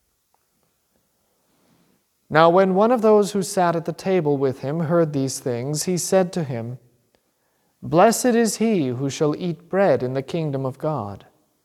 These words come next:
Then he said to him, A certain man gave a great supper and invited many,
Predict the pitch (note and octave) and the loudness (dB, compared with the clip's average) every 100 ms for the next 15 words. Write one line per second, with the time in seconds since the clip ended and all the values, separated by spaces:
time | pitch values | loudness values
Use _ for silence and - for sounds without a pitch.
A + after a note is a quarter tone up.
0 | _ _ _ _ _ _ _ _ _ _ | _ _ _ _ _ _ _ _ _ _
1 | - A#2+ D#3+ E3 D#3 F#3 F3 - F3+ F3 | -6 2 4 4 0 0 0 2 0 0
2 | C3+ C3 A#2 A#2+ _ _ _ _ _ _ | -6 -6 -8 -10 _ _ _ _ _ _
3 | _ _ _ _ _ _ _ - D3 - | _ _ _ _ _ _ _ -6 -4 2
4 | A3+ A#3+ A#3+ F#3+ F3+ F3+ F3 E3+ D#3+ D3 | 2 2 0 2 2 0 0 0 0 2
5 | C#3+ C#3+ - F3+ E3+ A2 A2 - _ _ | 0 0 -2 -2 -2 -8 -10 -14 _ _
6 | - C#3+ C#3+ C3 B2+ B2 B2 D3 B2+ G2+ | -8 -4 0 2 2 0 -2 -4 -4 -8